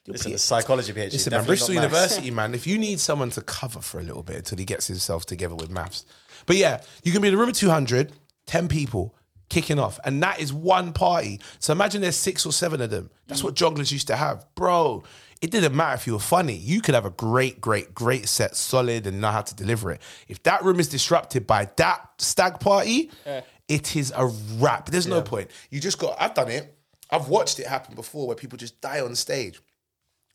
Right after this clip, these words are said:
Speaker 1: 'Cause their material, they gotta learn how to adapt. And some
Speaker 2: Yes.
Speaker 1: people are not here about cussing the crowd. Like, I can go on the, on the stage and cuss the crowd out, right?
Speaker 2: Yeah.
Speaker 1: How are you with that, actually?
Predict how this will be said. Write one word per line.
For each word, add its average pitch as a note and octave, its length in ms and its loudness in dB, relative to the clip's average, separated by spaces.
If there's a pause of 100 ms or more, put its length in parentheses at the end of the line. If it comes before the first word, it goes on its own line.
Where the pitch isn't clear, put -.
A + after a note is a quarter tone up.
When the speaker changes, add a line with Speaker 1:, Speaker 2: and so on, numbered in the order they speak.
Speaker 1:
'Cause A#2 340 2 (320)
their C#3+ 160 6
material, B2+ 720 0 (240)
they C3+ 180 2
gotta B2+ 240 2
learn C3+ 200 6
how A#2+ 160 2
to - 160 -4
adapt. A2 440 0
And G2+ 160 -4
some D#3+ 200 4
Speaker 2:
Yes. D#3 80 -4
Speaker 1:
people D#3+ 340 2
are A#2 100 4
not C3 220 0
here D3 260 -2
about A2 400 2 (320)
cussing A#2+ 360 -2
the G#2 80 -4
crowd. - 440 0 (260)
Like, - 140 -4
I F3 140 0
can D3+ 180 -6
go B2+ 100 2
on A2+ 140 2
the, A2 240 -6
on A2 120 0
the G#2 60 0
stage A#2 320 0
and F2+ 120 -8
cuss - 220 -4
the - 100 -10
crowd G#2+ 340 0
out, D2+ 160 -6
right? F#2 160 0
Speaker 2:
Yeah. - 60 -4
Speaker 1:
How F3+ 140 4
are A3+ 40 0
you G#3 160 0
with C3 140 2
that, E2+ 180 -2
actually? D2 400 -12